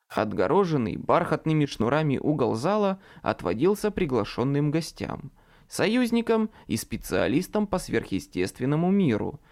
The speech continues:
о большинстве которых я имел весьма приблизительное представление. Там и здесь, в точках, откуда хорошо просматривалась вся толпа,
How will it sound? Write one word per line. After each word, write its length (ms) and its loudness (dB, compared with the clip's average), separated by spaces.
о 140 0
большинстве 520 0
которых 500 0
я 160 2
имел 220 2
весьма 480 0
приблизительное 760 0
представление. 840 -4
Там 240 4
и 60 2
здесь, 440 -6
в 100 -18
точках, 460 0
откуда 400 -2
хорошо 420 0
просматривалась 840 0
вся 240 -2
толпа, 540 0